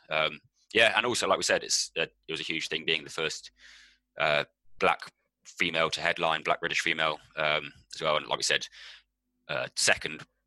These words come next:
black British artist to headline after Maxine with The Prodigy in ninety-seven.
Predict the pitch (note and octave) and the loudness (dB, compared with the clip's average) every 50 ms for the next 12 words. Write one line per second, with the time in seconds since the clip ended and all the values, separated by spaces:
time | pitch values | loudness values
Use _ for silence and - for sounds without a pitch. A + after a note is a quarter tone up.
0 | _ _ - - D2 - - - - _ _ _ _ _ _ _ _ - D#2 C#2+ | _ _ -2 0 0 0 -2 -8 -18 _ _ _ _ _ _ _ _ -4 -2 0
1 | D#2 D2+ - D#2 D#2+ D2+ - D#2 D2 - D2 D2 D2 D2+ D2+ D2 C2+ - D2 C#2+ | 0 0 2 2 2 2 2 -2 -6 -6 -4 -4 -2 -2 -2 -2 0 0 -2 -2
2 | C#2 D2 C#2+ C#2+ - - - D2 C#2+ C#2 C#2 C2+ - - - D#2 C#2+ C#2 - - | -2 -4 -6 -6 -6 -4 -4 -4 -4 -6 -8 -12 -14 -8 -6 -6 -4 -4 -4 -6
3 | C2+ C#2+ C#2+ C#2 C#2 - - - - D2 C2+ - - | -8 -8 -8 -12 -12 -8 -8 -6 -4 -4 -4 -6 -8